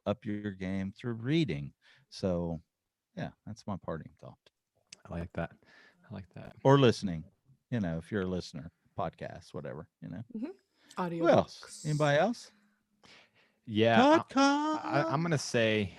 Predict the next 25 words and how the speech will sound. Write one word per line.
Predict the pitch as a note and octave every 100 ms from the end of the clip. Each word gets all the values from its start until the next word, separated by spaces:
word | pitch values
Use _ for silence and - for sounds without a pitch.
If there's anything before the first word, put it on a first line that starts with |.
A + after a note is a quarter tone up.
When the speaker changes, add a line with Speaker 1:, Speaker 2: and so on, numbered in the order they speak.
| -
Speaker 2:
I, | G#2+ -
I, | -
well, | A#2 A2+
I, | G#2 G2+
I | G2+
definitely | G#2 G#2+ A2 - G#2
agree | E2+ G2 G2+
with, | G2+ F#2 -
with | G#2 G2 F#2+
what | F#2+
David | G2 G2 G2+
said. | - A2
I | -
think, | F2 G2+ F#2 - - _ - _ -
like | F#2 G2+
I |
mentioned | G2 F#2 F#2+
before, | F2+ - G2+ F#2+
there's | F2+ D#2
value | D2+ E2+ E2 G2 G#2+ G2
in |
putting | F2 - F#2+ F#2 F2 D#2+ -
your, | F#2 E2
your | E2+ F2
money | E2 E2+ F2 F2+ F#2 E2